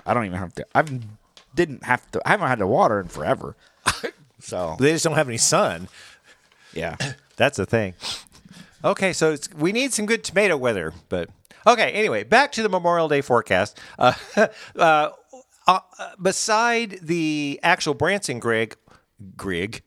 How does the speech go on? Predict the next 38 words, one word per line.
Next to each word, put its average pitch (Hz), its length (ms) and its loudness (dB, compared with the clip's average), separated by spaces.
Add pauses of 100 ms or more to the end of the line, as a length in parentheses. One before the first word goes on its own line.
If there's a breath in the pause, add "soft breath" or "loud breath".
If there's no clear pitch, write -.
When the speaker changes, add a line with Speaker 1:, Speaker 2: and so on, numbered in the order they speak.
(240)
Speaker 2:
grid, 123 500 0 (720 soft breath)
gig. 117 420 0
What 170 160 -2
was 214 100 -6
I 196 100 -4
thinking 170 280 -8
about? 82 160 -6 (200 loud breath)
Speaker 1:
I - 80 -6
Speaker 2:
No, 160 100 6
Speaker 1:
don't 85 200 -4
know. 127 80 -4
Speaker 2:
the, 135 120 -10
the 120 120 -2
G 170 240 0
F 240 160 -2
S. 107 500 0
Uh, 127 160 2
we 131 120 -4
checked 170 340 -2
the 131 120 0
G 170 220 -2
F 247 120 -4
S 185 240 0
and 139 320 0
the 123 220 -2
Canadian, 143 680 -2 (360 loud breath)
and 135 480 0
those 196 360 0
two 233 160 -2
are 196 100 2
pretty 208 300 -2
much 185 240 -4
the 147 120 2
only 156 220 -2
two 139 260 0
that 120 160 -4
go 117 300 0
out 107 460 0